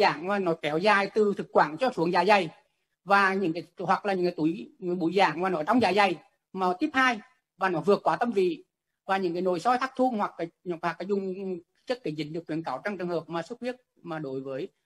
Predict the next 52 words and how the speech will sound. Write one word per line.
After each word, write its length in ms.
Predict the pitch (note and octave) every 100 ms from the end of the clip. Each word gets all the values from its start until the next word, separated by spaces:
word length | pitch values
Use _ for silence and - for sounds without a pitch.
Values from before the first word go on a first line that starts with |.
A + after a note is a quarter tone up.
| _ -
giảng 260 | D#3 A#2+ - _ _ _ _ -
ở, 160 | D3
ở 140 | D3 D3
tĩnh 100 | D#3+
mạch 160 | E3+ -
ở 80 | C#3+
dạ 180 | D#3
dày 320 | D#3+ E3+ D#3 C3
mà 280 | C3+ D#3 D3+
đối 220 | C3+ B2+
là, 140 | D3+ D#3+
mà 100 | D#3
tiếp 120 | D#3 G#3
một. 200 | D#3+ - _ _ _ _ _ _ _ _ _ _ _ _ _ _ _ _ _ _ _ _ _ _ _ -
Đây 120 | A#3
là 100 | B3+
một 160 | A3+ -
cái 80 | G#3+
điều 160 | A3
trị 320 | G#3 G3+ F#3 F3+
xuất 100 | C#4+
huyết, 200 | C4 C#4+ - -
à, 380 | F#3 E3+ D#3+ D#3+
đầu 200 | G#3+ G3
tay 260 | G#3+ A#3+ A#3+ - _ _
trong 160 | G3+ A3
trường 160 | G3 F#3+
hợp 200 | E3 F3+
mà 120 | F3+
những 140 | D#3+
cái 60 | D#3+
bụi 200 | D#3+ D#3
giảng 260 | F3 B2+ E3
nằm 120 | F#3
ở 80 | D3+
dạ 160 | D#3+ E3
dày 160 | F3+
mà 100 | F3
chúng 180 | D#3+ D#3+
ta 100 | F3+
không 180 | F#3 A#3+
thể 180 | F#3 D3
thắt 240 | A#3 - A3
bằng 360 | F3 F3 E3+
vòng 140 | F3 F3
cao 100 | G#3+
su 160 | A#3+
được, 320 | F3+ D3 - _ _ _ _ _ -
không 140 | A#3+
chích 140 | C4 -
xơ 160 | A3+
được. 180 | F3+